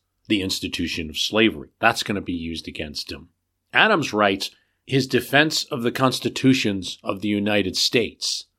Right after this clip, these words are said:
Now, his defense of the constitutions is a, a book written to defend,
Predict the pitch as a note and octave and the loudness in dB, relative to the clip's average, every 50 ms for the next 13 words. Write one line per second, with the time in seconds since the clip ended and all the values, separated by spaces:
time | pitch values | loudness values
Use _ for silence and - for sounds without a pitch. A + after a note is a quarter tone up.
0 | _ - A#2+ A#2+ A#2 A#2+ A#2 - A#2+ - - D#3+ F3+ - - B2 A#2+ - C#3 C3 | _ 0 2 2 2 2 -2 -6 -4 0 2 2 2 2 0 -2 -2 0 0 -2
1 | B2 - - - - - D#3+ E3 D3+ - C#3 A#2 - - - D3+ E3+ E3+ - F3 | -2 -2 -6 -6 0 4 4 4 4 4 0 -2 -4 -2 2 2 2 4 4 2
2 | D3 C3 A#2 G#2+ - - _ _ _ _ _ _ - A#2+ A#2 G#2+ G#2 G#2 D3 E3 | 2 2 2 2 -2 -8 _ _ _ _ _ _ 0 0 0 0 2 4 6 6
3 | E3 E3 - B2+ C#3 A#2+ A2 A2+ G#2+ - B2 G#2 A2 G#2 - - - D3 D3 C#3+ | 6 6 6 2 2 2 2 -2 -2 -2 -2 0 -2 -2 -4 0 4 4 6 6
4 | C#3 C3+ B2+ - - | 4 2 0 -4 -6